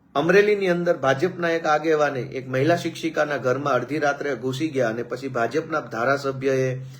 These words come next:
ને સાંસદ સભ્યએ બધાએ ભેગા મળી અને એને ઠંડો પાડી દીધો મામલો. શેનો આરોપ લાગ્યો?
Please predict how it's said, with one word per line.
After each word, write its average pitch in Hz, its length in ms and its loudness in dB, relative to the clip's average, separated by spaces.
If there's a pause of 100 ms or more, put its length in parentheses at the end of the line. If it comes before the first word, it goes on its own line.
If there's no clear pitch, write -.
(340)
ને 123 80 -2
સાંસદ 131 380 0
સભ્યએ 127 360 0
બધાએ 120 340 2
ભેગા 113 320 2
મળી 127 220 0
અને 117 160 -4
એને 120 140 -6
ઠંડો 139 360 0
પાડી 110 200 0
દીધો 101 260 -8
મામલો. 95 420 -10 (180)
શેનો 143 200 2
આરોપ 175 260 6
લાગ્યો? 160 300 0